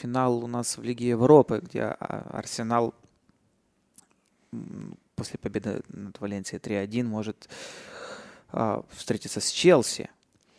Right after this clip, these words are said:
А, довольно, конечно, э, д-, две, две команды, м, которые по ходу сезона борются за топ-четыре.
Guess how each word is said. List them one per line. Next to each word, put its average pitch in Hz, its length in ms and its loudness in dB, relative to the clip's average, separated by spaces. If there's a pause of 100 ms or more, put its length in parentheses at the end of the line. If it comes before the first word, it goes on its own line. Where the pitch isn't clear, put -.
(480)
А, 117 180 -8
довольно, 123 500 6
конечно, 120 580 -2
э, 139 140 0
д-, 120 120 4
две, 113 300 0
две 123 180 2
команды, 120 420 0
м, - 1300 -6
которые 113 300 -2
по 117 100 -6
ходу 113 200 0
сезона 113 340 0
борются 113 360 0
за 107 100 -4
топ-четыре. 117 720 -2